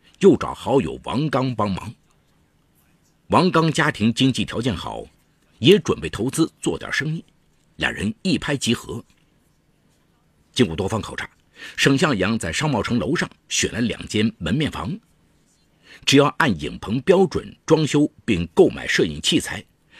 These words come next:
再招聘两个化妆师和造型师，婚纱摄影店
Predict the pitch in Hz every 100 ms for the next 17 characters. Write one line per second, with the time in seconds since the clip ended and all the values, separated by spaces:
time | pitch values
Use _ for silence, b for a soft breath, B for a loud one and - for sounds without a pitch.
0 | b 117 - 143 139 139 95 - - -
1 | 92 123 127 131 131 110 - 117 - -
2 | _ _ b b b b - 175 - 160
3 | 156 214 127 82 170 147